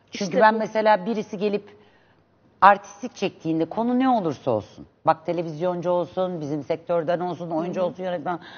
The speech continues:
Speaker 1: Diyorum ki, "Ha, daha bunun yolu var. Bu daha çocuğum öğrenecek." <laughs> Henüz kalfalık aşamasında falan filan. Çünkü yani benim gözlemlediğim kadarıyla bu hayatta herhangi bir şeyin ustası olan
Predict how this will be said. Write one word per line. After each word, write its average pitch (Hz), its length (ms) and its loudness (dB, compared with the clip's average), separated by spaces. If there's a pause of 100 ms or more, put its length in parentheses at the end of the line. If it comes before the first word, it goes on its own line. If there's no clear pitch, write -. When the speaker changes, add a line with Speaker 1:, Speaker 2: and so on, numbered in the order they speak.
(220)
Speaker 1:
Diyorum 214 200 4
ki, 226 60 -6
"Ha, 190 320 2
daha 185 220 8
bunun 170 140 -2
yolu 170 280 0
var. 151 180 4 (280)
Bu 147 80 -2
daha 151 380 6
çocuğum 175 380 2
öğrenecek." 147 760 2 (220)
<laughs> 233 240 -2
Henüz 240 300 6
kalfalık 190 480 4
aşamasında 151 580 2
falan 127 360 0
filan. 95 220 -6 (640)
Çünkü 262 500 0 (640)
yani 131 280 2 (920)
benim 190 460 4
gözlemlediğim 185 760 2
kadarıyla 160 500 0
bu 170 140 -4
hayatta 220 580 2
herhangi 233 600 0
bir 170 60 -8
şeyin 175 300 -6
ustası 196 460 -4
olan 165 320 2